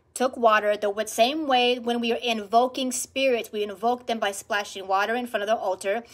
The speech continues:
He invoked me <laughs> by doing the same exact thing and splant,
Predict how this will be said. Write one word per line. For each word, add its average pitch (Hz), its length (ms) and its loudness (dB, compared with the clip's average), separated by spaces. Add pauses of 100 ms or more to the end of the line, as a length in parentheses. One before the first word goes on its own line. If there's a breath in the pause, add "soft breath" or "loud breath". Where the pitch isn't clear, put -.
(160 loud breath)
He 339 260 4
invoked 285 520 4
me 285 580 4 (200)
<laughs> 277 200 -2
by 285 120 8
doing 302 260 2
the 294 100 2
same 330 360 0
exact 277 440 0
thing 285 420 0 (260 loud breath)
and 262 180 0
splant, 277 560 -6